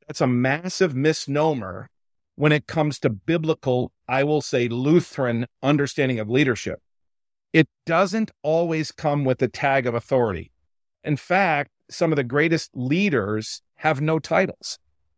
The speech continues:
I'm, I'm talking within the church. And,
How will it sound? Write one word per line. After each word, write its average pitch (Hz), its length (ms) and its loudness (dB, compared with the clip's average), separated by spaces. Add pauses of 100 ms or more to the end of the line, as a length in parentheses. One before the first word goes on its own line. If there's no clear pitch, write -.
(720)
I'm, 175 160 0
I'm 170 140 -2
talking 147 320 0
within 127 320 0
the 110 80 -2
church. - 400 -8 (920)
And, 147 480 0